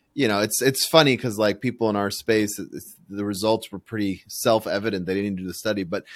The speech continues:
the results were, like, joy pretty much universally across the board, no matter where you're from or what,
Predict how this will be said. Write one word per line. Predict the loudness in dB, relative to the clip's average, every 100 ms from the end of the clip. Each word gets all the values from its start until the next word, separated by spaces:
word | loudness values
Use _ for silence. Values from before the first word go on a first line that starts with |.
| -6
the | 0
results | 0 4 4 4 2
were, | 4
like, | 4 2
joy | -2 2 4 6 4 2 -4 _ _ _ -18
pretty | -10 0 2 4
much | 4 2 0
universally | -2 -2 2 2 0 -2 0 0
across | 0 -4 -4 0 2 0
the | -8
board, | -6 -2 0 0
no | -2
matter | -2 -2
where | 2 4
you're | 4 2
from | -2 -4 -2
or | -2
what, | 0 -2